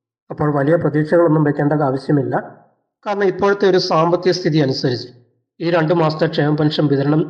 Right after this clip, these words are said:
ഇപ്പോൾ തരാൻ സാധിക്കുമോ എന്നുള്ള കാര്യത്തിൽ വളരെ സംശയമുണ്ട്. എന്തായാലും ആയിരത്തി അറുന്നൂറ് രൂപ അത് എല്ലാ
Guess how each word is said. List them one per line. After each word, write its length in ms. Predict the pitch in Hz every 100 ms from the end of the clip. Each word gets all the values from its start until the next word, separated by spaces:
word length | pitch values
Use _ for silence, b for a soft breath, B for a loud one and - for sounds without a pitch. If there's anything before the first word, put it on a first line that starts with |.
| -
ഇപ്പോൾ 180 | 208 202 202
തരാൻ 220 | 180 180 180
സാധിക്കുമോ 520 | 156 156 170 185 180 151
എന്നുള്ള 220 | 147 151 139
കാര്യത്തിൽ 340 | 135 135 123 -
വളരെ 240 | 139 139 -
സംശയമുണ്ട്. 540 | 139 120 123 107 104 - _ _ _ _ _ 156
എന്തായാലും 340 | 139 139 156 143
ആയിരത്തി 260 | 143 151 170
അറുന്നൂറ് 280 | 170 170 160
രൂപ 120 | 147 151 - -
അത് 100 | 135 151
എല്ലാ 160 | 139